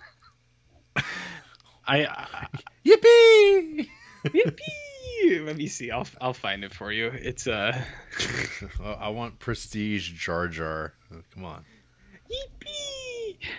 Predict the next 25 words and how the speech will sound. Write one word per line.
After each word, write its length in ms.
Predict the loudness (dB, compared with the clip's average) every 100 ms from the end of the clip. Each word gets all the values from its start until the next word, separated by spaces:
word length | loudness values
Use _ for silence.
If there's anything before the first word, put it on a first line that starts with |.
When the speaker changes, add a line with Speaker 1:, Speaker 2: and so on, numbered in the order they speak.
| -10
Speaker 1:
Okay, 180 | 2 4
wha-, 300 | 4 2 0
what 140 | 2 2
is 180 | 2 -2
it? 180 | -2
Uh, 200 | -2 -2 0
like, 220 | 0 2
it 120 | 2 2
is, 240 | 0 -4 -12 -12
it's, 320 | -10 -10 -12 -16 -20 -20 -18
it's 200 | -16 -12
honestly, 500 | -6 -6 -4 -4 -4
I 80 | -4
think 240 | -6 -8
it's 140 | -6 -6
about, 280 | -4 -6 -6
like, 180 | -8
a 40 | -8
mechanic 580 | -12 -12 -10 -8 -8 -6
or 60 |
something 360 | -4 -6 -6 -10
like 180 | -10 -6
that, 280 | -4 -4 -4
and 120 | -6
it's, 640 | -4 -6 -6 -6 -8 -10